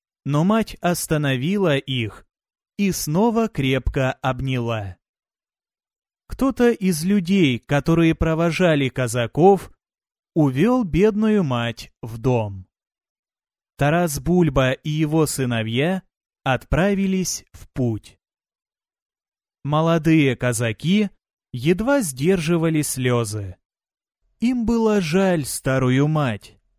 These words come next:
но плакать на глазах у отца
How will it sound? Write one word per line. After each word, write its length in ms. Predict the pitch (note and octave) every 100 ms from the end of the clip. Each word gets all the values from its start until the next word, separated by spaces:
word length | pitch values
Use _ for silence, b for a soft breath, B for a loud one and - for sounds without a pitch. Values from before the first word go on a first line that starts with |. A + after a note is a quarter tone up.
| _ _ _
но 220 | - D3+ D#3+
плакать 640 | F3 F3+ F3 D3+ C3 -
на 160 | C3+ C#3
глазах 560 | D3+ D#3+ D3 D#3+ C#3
у 160 | - C3
отца 640 | A#2 G#2+ - C3 D3+ F3